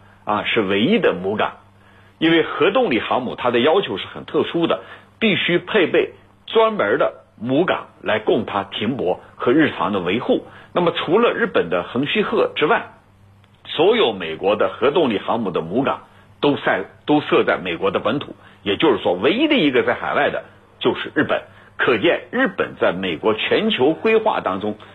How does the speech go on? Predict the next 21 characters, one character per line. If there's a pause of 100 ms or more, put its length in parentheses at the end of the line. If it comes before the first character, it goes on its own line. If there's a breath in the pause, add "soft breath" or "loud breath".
(140 loud breath)
它
的
重
要 (140)
地
位， (400)
那
么
日
本 (100)
一 (100)
定
会 (100)
利
用
这
样
一
个
机
会